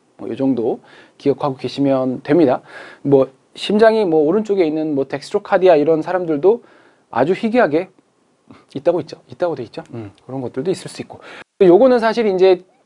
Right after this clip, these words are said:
그림으로 보면은 이제 폐, 기관지를 이렇게 나타내려고 이렇게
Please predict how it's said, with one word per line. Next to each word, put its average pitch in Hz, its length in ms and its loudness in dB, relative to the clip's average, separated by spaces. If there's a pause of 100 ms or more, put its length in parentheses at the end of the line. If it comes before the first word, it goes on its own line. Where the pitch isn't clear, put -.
(120)
그림으로 196 760 4
보면은 165 760 2
이제 117 260 -6 (140)
폐, - 400 0 (180)
기관지를 214 680 2
이렇게 156 500 -2 (340)
나타내려고 175 680 -2
이렇게 139 220 -6